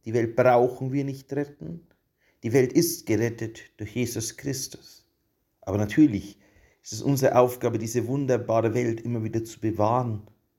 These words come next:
zu beschützen, den nachfolgenden Generationen zu erhalten. Aber zurück auf das Evangelium des heutigen Tages, des zweiundzwanzigsten Oktober, des neunundzwanzigsten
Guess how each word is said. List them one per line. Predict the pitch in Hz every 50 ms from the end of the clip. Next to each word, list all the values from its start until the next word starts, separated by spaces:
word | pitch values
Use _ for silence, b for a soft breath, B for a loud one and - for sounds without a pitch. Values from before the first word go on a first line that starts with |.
| _
zu | _ - 107
beschützen, | 107 107 104 - - 151 156 - - - - - - - - _ _ _ _ _ _ _ _ _ _ _ _ _ -
den | 104 107
nachfolgenden | 110 113 127 135 135 - 120 120 120 123 120 117 110
Generationen | 110 117 113 107 113 110 - - - - 110 110 117 117 113 113 113 110 110 - _
zu | - - - 123
erhalten. | 104 113 127 117 117 - - - - - 113 - _ _ _ _ _ _ _ _ _ b b b b b b b b b
Aber | - 110 117 117
zurück | - 143 147 170 170 170 147
auf | 143 135
das | - 131 123 131
Evangelium | 135 135 135 131 131 123 120 120 143 143 143 143 135 131 127 117 113 117 B B B B B _ _ _ _ _ _ _
des | 117 110 - -
heutigen | 127 127 131 131 135 - 127 120 120 113 113
Tages, | - 120 120 120 135 143 143 - 143 143 - - - - _ _ _ - _ _ _ _ _ _ _ _ _ _ _ _ _ _ _ _
des | - - - -
zweiundzwanzigsten | - 117 120 123 123 123 131 131 127 - 135 131 - - - 135 127
Oktober, | 120 - - - - 135 151 143 143
des | 123 117 110 -
neunundzwanzigsten | 123 127 135 139 131 131 131 - 123 127 131 131 - - 135 123 120 - - - - - 117 113 113 113